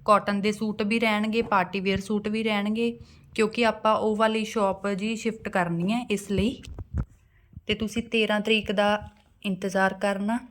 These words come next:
ਤੇ ਇਹ ਵਾਲੀ ਆਫਰ ਦਾ ਲਾਭ ਉਠਾਉਣਾ ਜੀ, ਕਿਉਂਕਿ ਇਹ ਆਫਰ ਸਿਰਫ ਆਪਾਂ ਇਸ ਲਈ ਦੇ ਰਹੇ ਹਾਂ ਕਿਉਂਕਿ ਆਪਾਂ ਸ਼ਾਪ ਸ਼ਿਫਟ ਕਰਨੀ ਹੈ।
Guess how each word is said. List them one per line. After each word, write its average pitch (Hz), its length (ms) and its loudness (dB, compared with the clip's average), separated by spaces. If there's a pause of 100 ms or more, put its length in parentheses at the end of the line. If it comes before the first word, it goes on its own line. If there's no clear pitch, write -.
(880)
ਤੇ 214 100 4
ਇਹ 220 60 4
ਵਾਲੀ 226 200 4
ਆਫਰ 208 340 4
ਦਾ 208 140 4
ਲਾਭ 190 240 4
ਉਠਾਉਣਾ 196 380 0
ਜੀ, 196 180 -2 (1040)
ਕਿਉਂਕਿ 220 240 2
ਇਹ 240 80 6
ਆਫਰ 214 380 6
ਸਿਰਫ 226 380 0
ਆਪਾਂ - 1400 -2
ਇਸ 208 160 2
ਲਈ 220 140 0
ਦੇ 202 180 4
ਰਹੇ 185 100 2
ਹਾਂ 202 60 2
ਕਿਉਂਕਿ 208 280 0
ਆਪਾਂ 220 200 4
ਸ਼ਾਪ 190 500 0 (480)
ਸ਼ਿਫਟ - 340 -4
ਕਰਨੀ 190 420 2
ਹੈ। 240 60 2